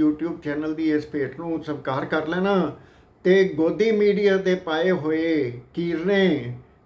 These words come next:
ਤੇ ਪੂਰਨੇ ਤੇ ਕਸੂਰ ਨੇ, ਇਹ ਕਿੱਥੇ ਦੇਸ਼ ਨੂੰ ਲਿਜਾਣਗੇ? ਇਹ ਨਵੀਂ ਸਰਕਾਰ ਲਈ ਇੱਕ ਚੁਣੌਤੀ ਤੇ ਗੋਦੀ ਮੀਡੀਆ ਲਈ ਨਾਲੋਂ ਨਾਲ ਚੁਣੌਤੀ।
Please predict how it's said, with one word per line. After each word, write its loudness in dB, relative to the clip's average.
ਤੇ -2
ਪੂਰਨੇ 2
ਤੇ -8
ਕਸੂਰ -4
ਨੇ, 0
ਇਹ 2
ਕਿੱਥੇ 0
ਦੇਸ਼ 0
ਨੂੰ 0
ਲਿਜਾਣਗੇ? 0
ਇਹ -2
ਨਵੀਂ 2
ਸਰਕਾਰ -4
ਲਈ 0
ਇੱਕ -6
ਚੁਣੌਤੀ -2
ਤੇ -4
ਗੋਦੀ -2
ਮੀਡੀਆ 0
ਲਈ -2
ਨਾਲੋਂ 0
ਨਾਲ 0
ਚੁਣੌਤੀ। 0